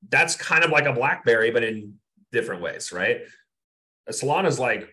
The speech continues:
"We're starting from scratch. We're not actually thinking about how Ethereum is doing it. We're s-, thinking about it from first principles."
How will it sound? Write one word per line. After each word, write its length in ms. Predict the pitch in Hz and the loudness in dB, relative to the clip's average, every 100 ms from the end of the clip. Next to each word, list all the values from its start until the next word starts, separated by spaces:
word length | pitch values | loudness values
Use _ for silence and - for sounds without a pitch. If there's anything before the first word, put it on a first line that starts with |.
| - | -12
"We're 220 | 117 151 | 2 2
starting 520 | 156 - 160 156 139 | 2 2 4 4 2
from 200 | 127 107 | -2 -6
scratch. 440 | 98 - 135 95 - | -8 -6 -4 -4 -4
We're 80 | 110 | -6
not 320 | 131 139 - | -4 -4 -4
actually 440 | 120 127 127 110 95 | -2 -2 -4 -8 -8
thinking 480 | - 165 185 135 | -4 -4 -4 -6
about 400 | 98 90 90 90 | -4 -4 -4 -6
how 440 | - 104 98 95 98 | -6 -4 -4 -6 -8
Ethereum 360 | - 113 107 98 | -10 -6 -4 -4
is 100 | 82 | -4
doing 240 | 156 117 | -2 -2
it. 180 | 101 98 | -4 -4
We're 100 | 98 | -6
s-, 260 | - - - | -6 -10 -6
thinking 240 | 156 143 | -4 -4
about 220 | 120 101 101 | -4 -4 -6
it 80 | |
from 160 | 98 92 | -8 -8
first 240 | 98 90 | -10 -8
principles." 640 | - 131 107 92 82 80 | -6 -6 -4 -4 -4 -6